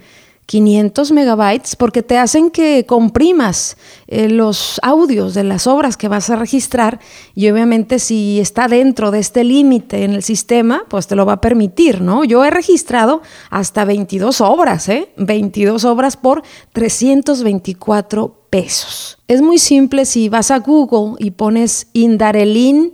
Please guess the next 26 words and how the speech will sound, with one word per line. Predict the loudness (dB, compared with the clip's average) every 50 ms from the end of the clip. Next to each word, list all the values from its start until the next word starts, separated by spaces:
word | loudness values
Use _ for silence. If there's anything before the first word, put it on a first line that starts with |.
| -8 -8
de | -4 -2 0
Indautor, | 0 0 0 0 2 2 2 0 0 -2 0 2 2 4 2 2 0 -2
ahí | -2 -2 -2 -2
te | -2 -2
va | -2 -2
a | -2
aparecer | -2 -2 -2 -2 -2 -2 -2 -2 -2 -4
todo, | -6 _ -2 0 2 4 4 2 2 0
vas | -2 -4 -4 -4 -4
a | -4
abrir | -2 -2 -2
una | -2 -2 -2 -4 -4
cuenta | -4 -2 0 2 2 2 2 0 0 0 0
y | 0 0
te | 0 -2
repito, | -2 -2 -2 0 0 0 0 0 -4 -8 -10 -10 -12 -20 -10 -4
de | -2 0
nada | 2 2 2 0
sirve | 2 2 0 2 2 0 0 0
que | 0 0
abras | 0 0 0 0
la | 0 -2 0
cuenta | 0 0 2 2 2 0 -2 -4 -6 -6 -2
e | 0 0
intentes | 0 0 -2 -4 -2 -2 -2 -2 0 0 0 0 0
registrar | 0 0 0 0 -2 -4 -4 -4 -6 -4 -2 0 0 0 -2